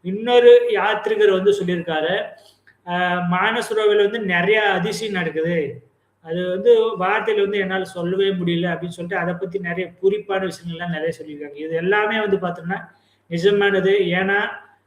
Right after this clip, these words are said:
ஈசன் அழைச்சா மட்டும்தான் இங்க போக முடியும். அவர் கூப்பிடலன்னா,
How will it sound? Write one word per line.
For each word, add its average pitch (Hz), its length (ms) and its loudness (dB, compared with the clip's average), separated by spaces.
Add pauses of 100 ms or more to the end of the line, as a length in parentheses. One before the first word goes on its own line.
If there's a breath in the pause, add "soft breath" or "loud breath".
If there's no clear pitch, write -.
(160)
ஈசன் 226 460 -2
அழைச்சா 208 500 2
மட்டும்தான் 202 540 0 (180)
இங்க 175 240 -4
போக 190 400 0
முடியும். 180 520 -4 (280)
அவர் 185 520 -4 (220)
கூப்பிடலன்னா, 214 600 0